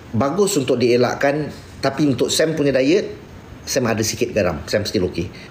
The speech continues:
Untuk garam, Sam still okey. Rokok, uh, dia tak ada efek langsung lah untuk, untuk kita punya diet ni. Sam, Sam tak nampak. Dia, yes,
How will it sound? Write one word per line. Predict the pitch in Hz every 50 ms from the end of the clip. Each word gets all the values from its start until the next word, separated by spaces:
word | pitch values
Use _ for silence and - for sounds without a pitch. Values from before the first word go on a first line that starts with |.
| - - 104
Untuk | - - -
garam, | 101 98 87 87 82 82 - - - - -
Sam | - 101 92 90 -
still | - - 82
okey. | 80 - 78 - - - - - - - - - - - - - - - - - - - - - - - - - - - - - - - - - - - - - - - - - - - - - - - - - - - - - - - - - - - - - - - - - - - - - - - -
Rokok, | 156 190 202 - 262 240 190 - - - -
uh, | - 151 160 165 165 165 165 160 160 160
dia | - 175 190
tak | 190 - 190 - 131 143 156
ada | 170
efek | 165 147 160 156 - - - 165 - -
langsung | 151 156 156 151 - - 156 127 110
lah | 113 - - - - - - - - -
untuk, | 107 113 117 - 113 104 - -
untuk | 120 117 - 117 - - - - - - -
kita | - - 107 - 123
punya | - 123 123
diet | 117 117 110 113 110 117 - -
ni. | 117 117
Sam, | - 143 123
Sam | 120 - 117
tak | - - -
nampak. | 120 107 110 - 110
Dia, | 131 170 -
yes, | 170 165 175 180 180 175 - -